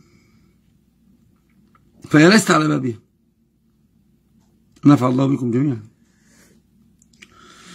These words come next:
ولذلك قال عبد الرحمن بن يزيد، قال، قال رسول الله، آه، قال عبد الله بن، بن مسعود:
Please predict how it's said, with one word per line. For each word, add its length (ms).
ولذلك 380
قال 200
عبد 160
الرحمن 240
بن 120
يزيد، 400
قال، 260
قال 240
رسول 300
الله، 240
آه، 200
قال 240
عبد 320
الله 120
بن، 480
بن 140
مسعود: 380